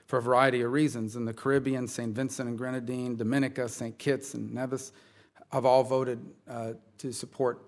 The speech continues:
Venezuela against efforts by the other countries,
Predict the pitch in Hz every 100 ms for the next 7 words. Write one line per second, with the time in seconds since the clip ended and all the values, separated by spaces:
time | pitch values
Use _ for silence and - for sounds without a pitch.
0 | - 123 120 107 123 120 113 117 117 110
1 | 127 - 120 - - 113 120 180 165 139
2 | 113 - 113 110